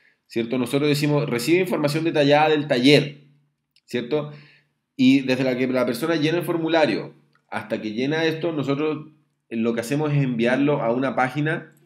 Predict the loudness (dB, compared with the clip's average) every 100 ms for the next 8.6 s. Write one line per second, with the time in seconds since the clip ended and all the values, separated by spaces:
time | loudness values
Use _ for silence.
0 | -20 -20 _ -2 0 2 0 0 0 2
1 | 2 2 -2 0 -2 -2 -6 -8 -10 -16
2 | _ _ _ _ _ -12 -10 -8 -2 0
3 | 0 -8 -10 -6 -6 -6 -6 -6 -6 -6
4 | -4 -2 2 0 0 -14 -20 _ _ _
5 | _ -8 -6 -4 -6 -6 -6 -4 -6 -2
6 | -2 -2 -2 -4 -6 -8 -10 -12 -8 -6
7 | -2 -4 -4 -8 -6 -6 -4 -4 -6 -8
8 | -10 -4 -4 -4 -8